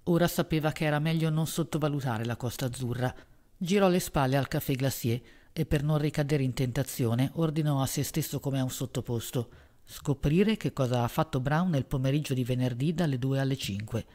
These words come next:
E allora bisognava andare a Cannes e prendere l'autobus. Maigret si mise ad aspettarlo sotto un lampione,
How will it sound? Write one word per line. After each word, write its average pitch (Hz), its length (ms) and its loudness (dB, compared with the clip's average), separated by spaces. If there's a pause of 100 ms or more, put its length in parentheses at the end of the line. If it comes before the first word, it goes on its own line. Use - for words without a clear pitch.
(400)
E 165 160 2
allora 143 440 4
bisognava 180 520 2
andare 175 320 2
a 160 60 -2
Cannes 110 340 -2 (180)
e 156 140 -2
prendere 160 400 2
l'autobus. 117 640 -2 (440)
Maigret 160 400 2
si - 160 -4
mise 175 220 4
ad 165 80 2
aspettarlo 170 560 2
sotto 147 300 -2
un 147 100 2
lampione, 113 600 0